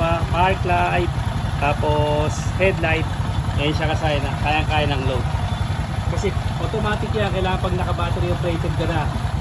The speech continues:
dapat L E D na yung mga ilaw mo para maiwasan yung pagkalobat, mabilis na pagkasira ng battery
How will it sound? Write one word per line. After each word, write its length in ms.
dapat 320
L 160
E 160
D 80
na 160
yung 80
mga 140
ilaw 120
mo 60
para 240
maiwasan 480
yung 80
pagkalobat, 680
mabilis 320
na 80
pagkasira 720
ng 80
battery 480